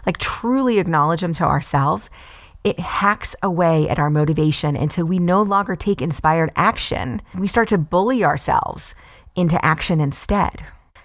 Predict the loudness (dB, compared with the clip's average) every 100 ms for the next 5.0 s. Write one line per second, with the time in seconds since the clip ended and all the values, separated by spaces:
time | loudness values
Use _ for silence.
0 | -20 -4 0 2 2 2 2 0 -2 -2
1 | 0 2 2 2 2 2 2 2 0 -4
2 | -6 -2 -2 0 2 2 2 0 0 0
3 | 0 0 -2 -6 -20 -20 -20 _ -6 -2
4 | 0 0 0 0 0 0 0 0 -2 -6